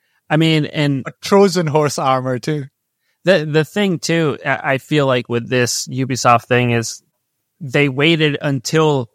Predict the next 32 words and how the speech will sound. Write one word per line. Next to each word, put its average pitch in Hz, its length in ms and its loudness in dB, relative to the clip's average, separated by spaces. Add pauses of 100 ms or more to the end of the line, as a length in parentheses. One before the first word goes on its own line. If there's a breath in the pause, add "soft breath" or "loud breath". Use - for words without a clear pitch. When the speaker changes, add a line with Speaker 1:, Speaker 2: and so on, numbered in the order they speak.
(160)
Speaker 1:
the 127 200 -2
backlash 120 640 2
came 120 240 0
out 110 340 0
before 123 880 0 (440)
they 131 200 2
responded, 107 800 0
right? 117 480 -2
I 143 180 0
feel 165 360 -2
like 139 420 -2 (140)
someone 170 540 2
would 147 120 0
have 131 160 -2
known, 123 540 -2 (120)
"Oh, 143 200 0 (920)
we 139 180 0
accidentally 127 600 0
popped - 340 -2
an 120 140 -10
ad 160 280 2
up 117 260 -2 (180)
in 143 140 -4
the 127 80 -2
middle 127 360 0
of 117 480 -2 (360)
gameplay." 117 580 -2 (180)
You 143 120 -2
know 131 60 0
what 131 100 0
I - 20 -2
mean? 135 340 -2